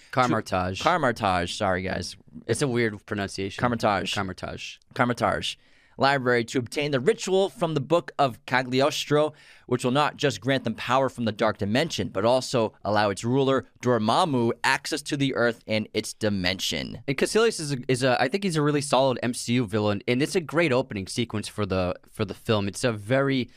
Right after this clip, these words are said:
Speaker 1: different op-, I remember when I watched it, I was like, "Oh, I'd never seen anything like this in the M C U." They, I think they knocked the opening out of the park when, not just from them killing the librarian, like,
Speaker 2: And
Speaker 1: beheading
Speaker 2: beheading
Speaker 1: him,
Speaker 2: him.
Speaker 1: and showing it with the shadows. Like,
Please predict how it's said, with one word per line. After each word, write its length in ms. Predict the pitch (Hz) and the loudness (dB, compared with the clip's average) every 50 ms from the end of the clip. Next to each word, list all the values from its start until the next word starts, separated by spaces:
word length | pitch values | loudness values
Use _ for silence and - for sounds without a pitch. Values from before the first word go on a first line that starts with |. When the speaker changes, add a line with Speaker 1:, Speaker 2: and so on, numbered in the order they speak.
| - - - - _ - | -20 -20 -20 -20 _ -4
Speaker 1:
different 560 | 98 135 139 120 - - 131 135 123 120 - - _ _ _ | 0 0 0 0 -2 -4 -2 -2 -2 -2 -4 -8 _ _ _
op-, 200 | 127 127 120 - | 2 2 2 2
I 100 | 123 135 | 0 2
remember 260 | 143 156 156 151 147 | 2 2 0 2 2
when 80 | 139 131 | 2 2
I 40 | 123 | 4
watched 300 | 127 131 131 135 - - | 4 2 2 2 0 0
it, 60 | 117 | 0
I 20 | |
was 80 | 113 107 | 0 0
like, 140 | 110 113 196 | 0 0 2
"Oh, 40 | |
I'd 160 | 190 135 120 120 | 2 2 2 2
never 260 | 123 131 127 120 117 | 0 -2 -2 -2 -4
seen 180 | - - 127 | -4 -2 -2
anything 200 | 120 117 113 110 | -2 -2 -2 -2
like 140 | 110 107 104 | -2 -2 -4
this 160 | - 101 - | -4 -8 -8
in 80 | - 104 | -6 -4
the 100 | 101 101 | -2 -2
M 120 | 95 95 | -2 -2
C 160 | - - - 90 | -4 -6 -6 -4
U." 140 | 85 82 82 | -4 -4 -2
They, 160 | - 104 101 | 0 -2 -2
I 20 | |
think 200 | 107 - 120 113 | 0 -2 -6 -2
they 260 | - 120 113 110 107 - _ _ _ _ _ | 0 0 0 0 -2 -6 _ _ _ _ _
knocked 340 | - 120 127 131 131 - - | 0 2 2 2 2 -2 -4
the 140 | 127 117 - | -6 -2 0
opening 340 | 120 120 113 - 110 107 104 | 0 0 0 -2 -4 -2 -2
out 80 | 101 | 0
of 40 | 98 | -2
the 80 | 101 - | -4 -6
park 340 | - - 117 110 110 - | -2 0 0 0 0 -2
when, 260 | - 110 107 101 90 - _ _ _ _ | -4 -4 -4 -4 -4 -10 _ _ _ _
not 220 | 120 127 131 131 | 0 0 2 2
just 220 | 127 147 139 - - | 0 -2 -6 -6 -2
from 400 | - 135 123 120 110 101 101 - _ _ | -2 0 0 0 0 -4 -6 -8 _ _
them 280 | 120 113 135 127 120 | -2 0 2 2 2
killing 520 | 107 - - 139 135 131 131 127 120 117 104 | -2 -2 0 0 2 2 2 0 0 -2 0
the 180 | 98 113 107 | 2 2 2
librarian, 920 | 104 98 101 98 98 90 110 123 147 156 139 120 104 98 98 95 95 95 - _ _ - | 2 2 0 0 0 0 0 2 2 2 2 2 0 0 0 -2 -4 -6 -10 _ _ -4
like, 120 | 104 98 | -2 -2
Speaker 2:
And 60 | 120 | 0
Speaker 1:
beheading 340 | 110 95 107 120 123 123 120 | 0 2 2 2 2 2 2
Speaker 2:
beheading 280 | 101 98 101 107 117 104 | 2 0 0 0 0 -2
Speaker 1:
him, 160 | 92 92 95 | -2 -4 -4
Speaker 2:
him. 80 | 92 - _ | -6 -8 _
Speaker 1:
and 100 | 104 101 | -8 -4
showing 260 | - 156 151 143 135 | 0 2 2 2 2
it 40 | 123 | 0
with 100 | 107 101 | -2 -4
the 60 | - | -6
shadows. 440 | - - 123 120 120 107 98 95 - | -2 0 2 2 2 0 -2 -4 -4
Like, 180 | 107 98 98 | -4 -4 -4